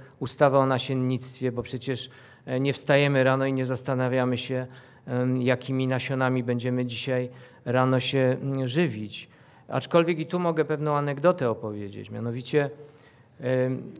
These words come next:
sprowokowany przez pana premiera. W piątek, e, pan premier był uprzejmy powiedzieć: "Jako człowiek jestem przeciw w kontekście G M O. E, kropka".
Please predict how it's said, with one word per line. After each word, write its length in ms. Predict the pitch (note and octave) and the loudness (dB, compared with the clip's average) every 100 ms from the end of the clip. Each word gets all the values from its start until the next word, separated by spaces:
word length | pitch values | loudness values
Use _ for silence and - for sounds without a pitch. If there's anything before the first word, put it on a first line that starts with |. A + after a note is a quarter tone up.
| - | -16
sprowokowany 1300 | B2+ - - - C#3+ C#3 C3+ D#3 D#3 D#3 D3 D#3+ E3 | -14 -12 -12 -4 -2 -2 2 4 4 4 4 6 4
przez 200 | - D3+ | 2 0
pana 260 | - D3+ D3 | 2 2 2
premiera. 540 | D3 C#3+ C3 G#2+ G#2 | 2 0 0 -2 -4
W 80 | - | -2
piątek, 580 | D3+ E3 F3 F3 E3 - | 4 4 6 2 2 0
e, 160 | D3+ C#3 | 0 0
pan 200 | C#3+ C3 | -2 -2
premier 380 | C#3+ D#3 D3+ C3 | -2 0 0 0
był 180 | C#3 | 0
uprzejmy 420 | C3 C3 D#3 D3+ D3 | -2 0 0 2 0
powiedzieć: 680 | C#3 C3 D3 C#3+ C#3+ - - - - _ | -2 -2 -2 -2 -4 -6 -16 -20 -20 _
"Jako 260 | C3 C3 B2+ | -6 -4 -6
człowiek 720 | - F3+ F3+ B2+ B2+ B2 - - - _ | 4 6 6 6 2 -2 -12 -20 -20 _
jestem 320 | C#3 C3 D#3+ | -2 2 2
przeciw 720 | D3+ - C3+ - G#2+ G2+ - - - _ _ _ _ | 2 2 2 2 -10 -14 -18 -20 -20 _ _ _ _
w 80 | _ | _
kontekście 600 | C3 B2 C3 - C#3 B2+ | -4 -2 -4 -4 -2 0
G 220 | B2+ B2+ | 4 4
M 160 | A#2+ A2 | 4 0
O. 160 | G2 - - _ _ - - - _ _ - | -6 -14 -20 _ _ -20 -20 -20 _ _ -6
E, 40 | B2 B2 B2 A#2+ - - | -2 0 0 -4 -12 -6
kropka". 580 | C#3+ C3+ - - G2 | -4 -4 -8 -12 -14